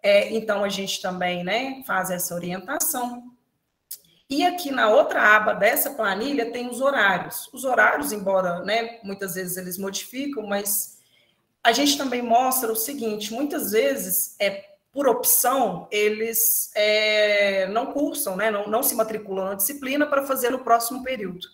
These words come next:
E aí a gente mostra pra eles, "Olha, não faça isso", né, ou mesmo, é, é, né, essa opção não é, ela não é boa, por quê? No próximo período, isso vai bater horário.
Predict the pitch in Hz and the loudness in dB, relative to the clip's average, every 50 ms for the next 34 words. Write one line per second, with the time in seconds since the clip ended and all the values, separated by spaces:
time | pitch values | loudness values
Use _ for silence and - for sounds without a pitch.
0 | _ _ _ _ _ _ - - 180 247 233 226 226 240 240 - - 226 208 214 | _ _ _ _ _ _ -4 -4 0 2 2 0 0 -2 -4 -6 -2 0 0 0
1 | 214 - 214 - 247 233 202 196 - 220 214 190 170 - - - - - _ 202 | 0 -2 -4 -2 -2 -2 0 0 0 2 2 2 2 0 -4 -10 -16 -18 _ -6
2 | 214 - - - 247 208 196 196 - 185 180 202 247 233 - - - - _ _ | -6 -6 -2 -2 -2 0 0 0 -2 -2 -4 -8 -10 -12 -14 -14 -16 -18 _ _
3 | _ _ _ _ _ _ _ _ _ _ - 190 214 247 262 240 - 202 214 214 | _ _ _ _ _ _ _ _ _ _ 0 4 4 4 4 4 4 6 6 6
4 | 208 202 202 214 214 202 208 190 175 - - _ _ _ _ - 185 180 180 180 | 6 6 4 2 2 2 -2 -4 -6 -8 -12 _ _ _ _ 0 0 0 0 2
5 | 185 185 180 180 180 180 175 175 175 170 165 165 165 160 156 175 - - 190 202 | 2 4 4 4 4 4 2 2 2 0 -2 -4 -4 -6 -6 -8 -10 -8 -2 0
6 | 220 233 226 220 202 202 196 196 208 190 - - - - 214 214 214 214 214 233 | 2 4 4 4 2 2 2 0 0 -2 -4 -4 -2 0 0 0 0 0 0 0
7 | 269 269 247 - - - - 196 208 202 190 196 214 254 254 214 175 - 220 247 | 2 2 2 0 0 0 -2 0 0 0 0 0 0 2 4 2 4 4 2 2
8 | 220 170 - 277 269 - - 226 185 160 - - - _ _ _ 220 220 220 - | 2 0 0 -6 -8 -8 -6 -6 -6 -6 -6 -10 -16 _ _ _ -6 -6 -4 0
9 | 220 226 254 294 - - 277 233 - - 202 185 180 185 214 247 262 240 190 165 | 2 4 4 4 2 0 -4 -4 -6 -6 -8 -8 -8 -6 -6 -6 -6 -6 -8 -8
10 | 165 160 160 - _ _ _ _ _ _ _ 214 208 208 - - - 220 - - | -10 -12 -14 -20 _ _ _ _ _ _ _ -6 -4 -4 -4 -4 -6 -10 -14 -16
11 | _ _ _ _ 185 - 202 196 196 202 202 202 - 202 202 220 247 247 226 170 | _ _ _ _ -2 0 2 2 4 2 2 0 0 -4 -4 -4 -2 -2 -4 -4
12 | 143 - - | -6 -8 -10